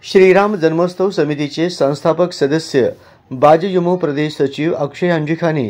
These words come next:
यांनी वृंदावन येथील वात्सल्य ग्राम येथे आयोजित साध्वी ऋतंबराजी यांच्या षष्ठी महोत्सव कार्यक्रमात उपस्थित राहून त्यांना भेटून शुभेच्छा देऊन आशीर्वाद घेतला. या प्रसंगी साध्वी ऋतंबराजी यांनी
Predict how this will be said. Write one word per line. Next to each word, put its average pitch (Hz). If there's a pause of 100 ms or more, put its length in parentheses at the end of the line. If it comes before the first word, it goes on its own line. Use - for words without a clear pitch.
(340)
यांनी 165
वृंदावन 160
येथील 147
वात्सल्य 175
ग्राम 147
येथे 151
आयोजित 151
साध्वी 170
ऋतंबराजी 165
यांच्या 156 (220)
षष्ठी 160
महोत्सव 160
कार्यक्रमात 147
उपस्थित 165
राहून 139 (340)
त्यांना 170
भेटून 143
शुभेच्छा 165
देऊन 131
आशीर्वाद 131
घेतला. 117 (560)
या 151
प्रसंगी 151
साध्वी 151
ऋतंबराजी 143
यांनी 143